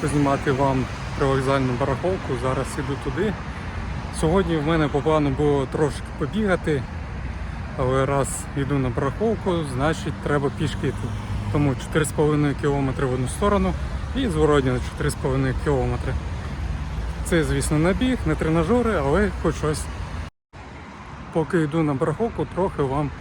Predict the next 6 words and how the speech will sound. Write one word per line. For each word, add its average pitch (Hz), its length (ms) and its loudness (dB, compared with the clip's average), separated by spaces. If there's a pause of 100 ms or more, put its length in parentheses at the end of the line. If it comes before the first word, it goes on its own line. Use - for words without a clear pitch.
(340)
розповім. 131 560 -2 (500)
Сьогодні 139 380 0
продав 135 440 2
два 143 160 2
годинника. 160 640 0 (240)
Один 143 380 2